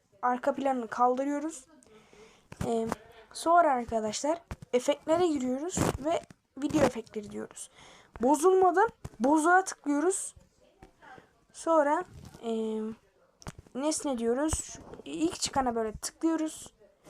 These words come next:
Sonra, e, şuraya bakın. Şu,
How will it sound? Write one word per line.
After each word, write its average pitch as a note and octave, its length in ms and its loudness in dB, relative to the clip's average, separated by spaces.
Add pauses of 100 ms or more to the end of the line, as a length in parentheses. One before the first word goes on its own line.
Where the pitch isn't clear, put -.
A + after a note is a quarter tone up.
(600)
Sonra, C4+ 520 2 (520)
e, G#3 280 -4
şuraya D#4 600 2 (760)
bakın. G3+ 300 -4 (560)
Şu, - 400 -4